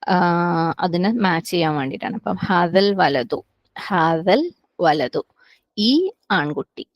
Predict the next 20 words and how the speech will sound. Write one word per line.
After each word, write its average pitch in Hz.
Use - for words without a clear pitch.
ല്ലേ? 180
അത് 180
ഡെഫിനറ്റ് 196
ആയിട്ടുള്ള 185
ഒരു 214
ഫ്രേസ് 202
ആണ്. -
ഒരു 180
ആൺകുട്ടിയെ 180
ചൂണ്ടിക്കാണിച്ച് 165
ഈ 214
ആൺകുട്ടി. -
അത് 180
കംപ്ലീറ്റ് 196
അല്ല, 151
ല്ലേ? 160
സെന്റൻസ് 180
കംപ്ലീറ്റേ 180
അല്ല 151
അവിടെ. -